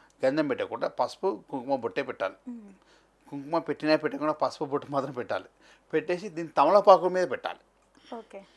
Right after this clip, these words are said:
Speaker 1: అమ్మవారు తాంబూల ప్రియ అనమాట. ఎప్పుడైతే ఎక్కువ తాంబూలం తింటుంటాం అమ్మవారు.
Speaker 2: అవును.
Speaker 1: ఆ తాంబూలం అంటే చాలా అమ్మవారికి ఇష్టం. ఆ తాంబూలం తమలపాకు మీద పెట్టేసి రెండు రెండు తమలపాకుల మీద ఒక్కొక్క జామకాయ పెట్టి అమ్మవారి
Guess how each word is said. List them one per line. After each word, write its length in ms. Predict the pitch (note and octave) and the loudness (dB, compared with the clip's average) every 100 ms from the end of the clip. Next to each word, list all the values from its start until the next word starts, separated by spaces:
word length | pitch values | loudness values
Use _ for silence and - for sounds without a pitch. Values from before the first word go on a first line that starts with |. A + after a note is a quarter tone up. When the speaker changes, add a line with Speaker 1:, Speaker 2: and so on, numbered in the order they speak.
| _ _ _ _ - | _ _ _ _ -8
Speaker 1:
అమ్మవారు 280 | C3+ D3+ - | 2 2 4
తాంబూల 420 | C3+ C3 D3+ D3+ | 2 2 2 -2
ప్రియ 340 | C3 A#2 A2 | -2 -6 -8
అనమాట. 300 | G#2+ G2+ - | -10 -14 -16
ఎప్పుడైతే 280 | A2+ C3+ C#3 | -10 -4 -4
ఎక్కువ 200 | B2 C#3+ | -4 -6
తాంబూలం 460 | - A#2 C#3 D3 C3 | 0 0 2 0 -2
తింటుంటాం 400 | G#2+ G#2+ G2+ G2 | -8 -10 -8 -8
అమ్మవారు. 320 | G2+ G2 A3+ | -6 -4 -4
Speaker 2:
అవును. 400 | G#3+ G#3 G3 - | -4 -6 -16 -6
Speaker 1:
ఆ 80 | B2 | -4
తాంబూలం 400 | B2 B2 C#3+ D3+ | 0 2 4 2
అంటే 160 | C3+ B2+ | 2 0
చాలా 180 | A#2 A#2 | 2 4
అమ్మవారికి 320 | A#2 A2 G2 | 2 -2 -6
ఇష్టం. 200 | F#2 G#2+ - - _ | -12 -16 -18 -20 _
ఆ 40 | A#2+ | -4
తాంబూలం 400 | - C3 C#3 C3 | 2 2 2 0
తమలపాకు 580 | A#2+ C3 C#3+ C#3 C#3 C3 | 0 2 4 6 6 2
మీద 180 | B2 B2 | -4 -4
పెట్టేసి 640 | B2+ A#2+ - B2 - G#3 - _ _ | -6 -6 -6 -6 -8 -14 -16 _ _
రెండు 280 | B2+ D3+ E3+ | -2 0 2
రెండు 240 | F#3+ F3+ D#3+ | 4 4 2
తమలపాకుల 600 | C3+ B2 B2 B2 A2+ A#2+ | 2 0 -2 -4 -4 -6
మీద 200 | B2 A#2+ | -8 -10
ఒక్కొక్క 300 | G#2+ B2+ A#2+ | -8 -6 -4
జామకాయ 460 | A2 G#2+ A2+ A2 | -4 -6 -4 -6
పెట్టి 380 | G#2 G#2+ - - - - - _ | -6 -8 -8 -12 -14 -20 -20 _
అమ్మవారి 300 | A2+ B2+ C3+ | 0 2 2